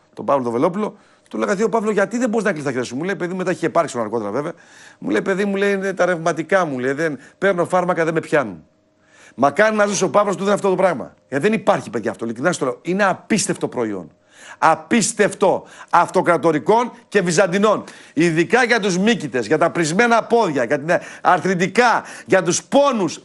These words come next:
Θα μείνετε άφωνοι. Και όταν λέω άφωνοι, κοιτάξτε, τώρα δεν είναι να παίζουμε με αυτά. Δείτε εδώ, έτσι τα θυμάμαι, έτσι ήταν ακριβώς. Είχε μια δισκαμψία στα δάχτυλα, ιδιαίτερα έντονη.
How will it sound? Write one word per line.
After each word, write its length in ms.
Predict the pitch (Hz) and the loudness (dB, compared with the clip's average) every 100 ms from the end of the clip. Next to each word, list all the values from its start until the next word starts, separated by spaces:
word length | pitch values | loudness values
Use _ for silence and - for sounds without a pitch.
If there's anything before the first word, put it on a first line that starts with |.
| - | 0
Θα 240 | 208 202 | 2 2
μείνετε 460 | 226 285 285 277 254 254 294 | 2 2 2 2 2 4 2
άφωνοι. 840 | 269 - 254 254 226 233 196 113 - _ _ | -2 0 0 2 2 0 0 -4 -12 _ _
Και 80 | 208 | 0
όταν 180 | 214 254 | 2 4
λέω 100 | 254 | 4
άφωνοι, 340 | 226 175 180 | 2 0 -2
κοιτάξτε, 300 | 165 214 196 | 0 0 2
τώρα 140 | 202 | 2
δεν 140 | 226 254 | 2 2
είναι 400 | 247 214 156 - - - | 2 2 0 -4 -14 -4
να 160 | - - | 0 2
παίζουμε 360 | 185 147 147 | 2 2 0
με 80 | 131 | 0
αυτά. 320 | 117 120 95 - - | 0 -2 -2 -8 -16
Δείτε 180 | - 185 | -4 2
εδώ, 320 | 240 247 160 - | 4 4 0 0
έτσι 220 | 240 233 | 0 2
τα 100 | 175 | 0
θυμάμαι, 280 | 151 196 190 | 2 2 2
έτσι 140 | 185 | 0
ήταν 100 | 123 | -4
ακριβώς. 380 | 117 143 120 - _ _ - - - | -2 -2 -2 -6 _ _ -20 -18 -4
Είχε 180 | 160 196 | 0 2
μια 140 | 202 | 2
δισκαμψία 560 | 185 202 165 143 208 196 | 0 2 2 2 2 2
στα 180 | 180 | 2
δάχτυλα, 540 | 156 160 151 165 196 202 | 4 2 2 0 2 0
ιδιαίτερα 600 | 165 151 151 196 196 185 | -2 2 2 2 2 2
έντονη. 400 | 180 139 104 90 | 2 -2 -4 -10